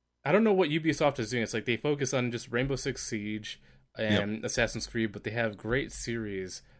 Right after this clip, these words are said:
Speaker 1: like Prince of Persia, like, one of the best action platformers out there, and
Speaker 2: Yeah.
Speaker 1: they just <laughs> completely just sh-, uh, like, threw in the trash and was like, "Eh,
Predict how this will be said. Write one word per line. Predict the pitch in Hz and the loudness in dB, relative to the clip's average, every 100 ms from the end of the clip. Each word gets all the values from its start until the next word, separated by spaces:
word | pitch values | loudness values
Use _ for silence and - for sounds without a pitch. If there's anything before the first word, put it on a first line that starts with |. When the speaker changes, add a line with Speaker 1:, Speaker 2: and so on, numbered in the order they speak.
| - | -12
Speaker 1:
like | - 104 | -8 -6
Prince | - 113 101 | -6 -8 -6
of | |
Persia, | - 110 101 | -2 -2 -2
like, | 104 101 113 | -4 -6 -6
one | 117 | -4
of | 123 | -2
the | |
best | 107 120 113 - - | 0 -2 -2 -6 -4
action | 113 107 110 | -4 -4 -8
platformers | - 104 101 104 98 95 | -6 -6 -4 -8 -8 -8
out | 98 90 | -10 -10
there, | 92 90 - - _ _ | -12 -14 -18 -20 _ _
and | 110 107 | -4 0
Speaker 2:
Yeah. | 107 | 0
Speaker 1:
they | 110 | 0
just | 113 - | -4 -6
<laughs> | - | -12
completely | - - 190 180 185 180 | -18 0 0 0 -2 -4
just | 147 156 - - - - - | -2 -4 -4 -12 -20 -20 -8
sh-, | - - | 2 4
uh, | 143 123 117 113 | 6 6 6 4
like, | 110 - | 0 2
threw | 151 | 4
in | 147 | 4
the | |
trash | 127 127 120 113 120 | 2 2 2 2 0
and | 113 | -2
was | 104 | -2
like, | 104 | -4
"Eh, | 113 | -4